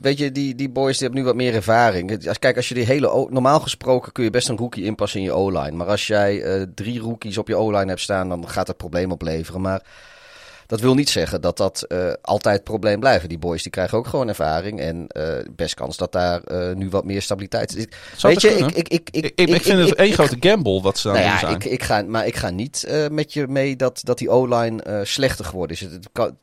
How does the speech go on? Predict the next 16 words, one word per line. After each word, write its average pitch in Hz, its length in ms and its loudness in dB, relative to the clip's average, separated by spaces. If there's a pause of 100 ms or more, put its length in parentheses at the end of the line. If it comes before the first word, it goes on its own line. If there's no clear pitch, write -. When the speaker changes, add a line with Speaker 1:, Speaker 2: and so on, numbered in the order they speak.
Speaker 1:
de - 100 -12
kans 120 300 0
is, 107 200 -4
eh, 101 300 -4
net 104 220 -2
zo 151 100 -6
groot, 123 280 -2
vind 101 240 -6
ik, 156 180 -8
dat, 123 280 -4
dat 117 140 -4
de 113 120 -6
O-line, 113 560 0 (480)
eh, 95 760 0
eh, 71 60 -8 (240)
ja, 78 140 -12